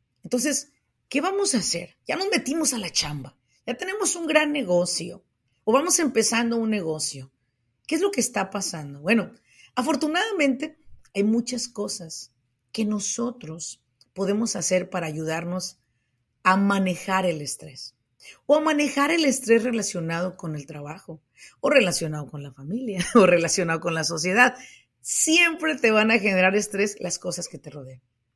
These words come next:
Eso es algo que es parte de la vida. Es más, yo no sé ni quién chingados inventó esa palabra, pero al final del día,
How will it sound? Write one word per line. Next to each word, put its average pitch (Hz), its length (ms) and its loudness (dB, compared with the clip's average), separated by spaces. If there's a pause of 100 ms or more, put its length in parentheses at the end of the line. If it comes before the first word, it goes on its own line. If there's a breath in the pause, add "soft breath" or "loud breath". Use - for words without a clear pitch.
(140)
Eso 254 140 0
es 285 80 0
algo 294 260 2
que 269 60 0
es - 120 -2
parte 240 380 2
de 262 60 4
la 240 80 -2
vida. - 240 -6
Es 185 40 -4
más, 233 160 0
yo 240 100 0
no 247 60 2
sé 240 140 2
ni 226 80 0
quién 226 160 -2
chingados 220 480 2
inventó 175 300 -6
esa 202 160 -4
palabra, 165 480 -4 (360 loud breath)
pero 226 140 4
al 226 60 4
final 240 320 2
del 330 160 0
día, 233 360 2